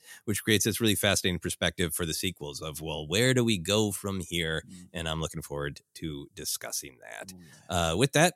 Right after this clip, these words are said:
Speaker 1: Ken, do you wanna let people know where they can find us?
Speaker 2: Yeah, we are Force Center Pod. We are, uh, on Twitter on, uh, Force Center Pod. We are on Instagram and YouTube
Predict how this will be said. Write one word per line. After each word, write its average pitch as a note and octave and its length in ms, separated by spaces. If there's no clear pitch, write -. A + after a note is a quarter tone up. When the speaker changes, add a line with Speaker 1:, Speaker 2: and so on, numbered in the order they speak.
Speaker 1:
Ken, F3+ 200
do D#3 40
you A2 60
wanna B2+ 140
let A#2 180
people C#3 180
know D3 160
where G#2 420
they F2+ 160
can E2+ 160
find - 220
us? - 80
Speaker 2:
Yeah, - 180
we A#2+ 200
are A#2+ 260
Force D#3 360
Center D3 340
Pod. E3 720
We C#3+ 220
are, E3 200
uh, D3 60
on D#3 280
Twitter C3+ 260
on, E2+ 180
uh, C#3+ 200
Force - 280
Center F#2+ 220
Pod. G2 340
We F2+ 200
are F2 40
on E2+ 80
Instagram G2 400
and E2+ 140
YouTube G2+ 400